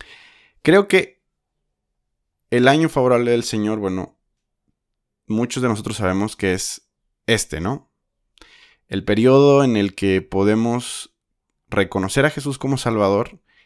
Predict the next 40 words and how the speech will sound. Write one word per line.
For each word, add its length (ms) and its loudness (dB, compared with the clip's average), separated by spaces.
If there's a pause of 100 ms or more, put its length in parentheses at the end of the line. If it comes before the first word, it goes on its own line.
(220)
y 160 -12
tenemos 440 -4
gracia 500 -4
de 120 -12
parte 340 -8
de 160 -6
Él, 120 -10
¿no? 220 -6
Al, 180 -8
al, 200 -8
al, 300 -10
al 220 -6
entregar 320 -4
nuestras 360 -6
vidas. 340 -6 (340)
Y 100 -4
el 80 0
día 180 6
de 60 6
venganza 420 4
de 120 4
nuestro 320 2
Dios, 280 2
pues, 200 -4
es 140 -10
el 140 -2
día 240 0
donde 320 -4
Dios 480 -4 (340)
repartirá 540 -2
a 80 2
cada 260 2
uno 380 0
conforme 560 -6
haya 120 0
hecho 200 -2
en 120 2
vida. 480 2 (600)
Y, 640 -6
bueno, 380 -10